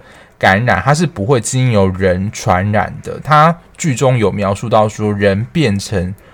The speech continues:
活尸的这个状态，其实是可能由于人的欲望，不论是过大或是有强大的愤怒所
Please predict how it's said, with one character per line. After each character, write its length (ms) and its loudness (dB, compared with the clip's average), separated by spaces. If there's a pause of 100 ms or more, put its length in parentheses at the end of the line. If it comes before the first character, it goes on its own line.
(100)
活 300 -2
尸 280 -2
的 140 0
这 120 -4
个 100 -2
状 360 0
态， 220 -4
其 220 -6
实 140 -4
是 60 -6
可 200 -8
能 140 -2
由 280 -2
于 180 -4
人 240 0
的 140 -2
欲 280 -4
望， 300 -2 (240)
不 120 -4
论 140 2
是 140 -4
过 320 0
大 260 4
或 220 -4
是 300 -8
有 240 -10 (140)
强 340 -2
大 200 4
的 40 -4
愤 400 -4
怒 160 -8 (280)
所 260 -10